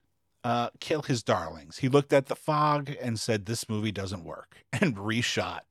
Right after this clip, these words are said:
<laughs> like, a half hour's worth of footage and rescored that footage. So he's not a guy that necessarily needs someone to tell him what needs to be done, and certainly whether or not he actually does, he certainly doesn't want to be told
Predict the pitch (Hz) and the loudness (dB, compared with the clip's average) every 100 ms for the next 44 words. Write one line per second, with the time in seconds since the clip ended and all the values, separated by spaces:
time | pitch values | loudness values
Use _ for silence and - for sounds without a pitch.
0 | - 180 135 - 139 110 143 - - - | -8 -6 -4 0 4 4 2 -8 -12 -16
1 | - - - - 123 123 120 107 107 104 | -16 -10 -4 4 4 4 4 2 2 -2
2 | 101 95 - - 90 85 80 87 85 95 | -6 -8 -10 -10 -10 -10 -12 -14 -10 -2
3 | 120 - - 95 85 85 85 - 87 82 | 0 0 -2 -2 -2 -6 -10 -14 -14 -14
4 | - - - - - - - 117 117 - | -20 -20 -20 -20 -20 -4 4 4 4 -2
5 | 131 117 131 156 127 127 131 123 - 127 | -4 0 2 2 2 4 4 2 -2 -2
6 | 151 170 165 151 - 170 175 170 175 180 | 0 -2 -4 -6 -2 0 2 4 2 2
7 | 156 - _ _ _ _ - 120 123 175 | -2 -8 _ _ _ _ -6 0 2 2
8 | 175 - 185 190 190 196 202 196 170 196 | 0 2 4 4 2 0 -4 -6 0 2
9 | 202 190 190 190 175 175 180 185 - 175 | 4 4 2 0 0 -2 -2 -6 -4 -4
10 | 165 170 175 175 - 123 120 - 165 143 | -2 0 0 -2 -2 -2 -2 0 -2 -2
11 | 151 139 135 120 - 165 135 143 131 127 | -2 0 -2 -4 -10 0 2 2 2 0
12 | 120 120 113 107 - 101 92 123 120 104 | -2 -2 -2 -2 -4 -8 -2 2 2 0
13 | 107 - 127 104 101 92 104 101 98 98 | -4 -2 -2 -2 -6 -6 -4 -4 -6 -10
14 | 87 87 - 80 73 | -12 -14 -12 -14 -14